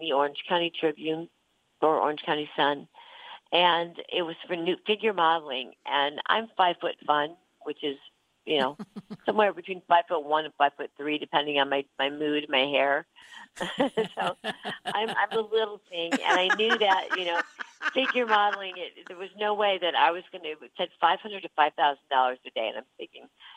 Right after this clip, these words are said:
Speaker 1: at five-foot-nothing, there's no way I'm gonna be a model model. This has to be nudity, which I had no problem with. And when they started asking me to do commercial scenes, which are sex scenes, I, I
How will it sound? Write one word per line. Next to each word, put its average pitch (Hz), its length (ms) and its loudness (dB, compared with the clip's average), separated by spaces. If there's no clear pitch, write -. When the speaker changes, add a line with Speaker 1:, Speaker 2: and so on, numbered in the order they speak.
Speaker 1:
at 170 200 2
five-foot-nothing, 185 1000 0
there's 156 180 -6
no 165 180 2
way 165 140 4
I'm 151 140 0
gonna 151 160 -10
be 147 140 -2
a 139 80 2
model 147 440 2
model. 135 300 0
This 135 200 -12
has 131 240 0
to - 220 -20
be - 220 -20
nudity, 139 420 -6
which - 180 2
I 220 100 4
had 226 160 0
no 233 160 -6
problem 202 500 -2
with. 110 240 -2
And 185 320 2
when 180 240 -2
they 190 220 -4
started 214 300 -2
asking 190 480 0
me 175 240 -8
to 170 60 -14
do 190 180 0
commercial 151 500 -2
scenes, 156 280 -6
which 143 160 -4
are 139 220 2
sex 156 260 2
scenes, 139 260 -4
I, 175 300 4
I 165 160 0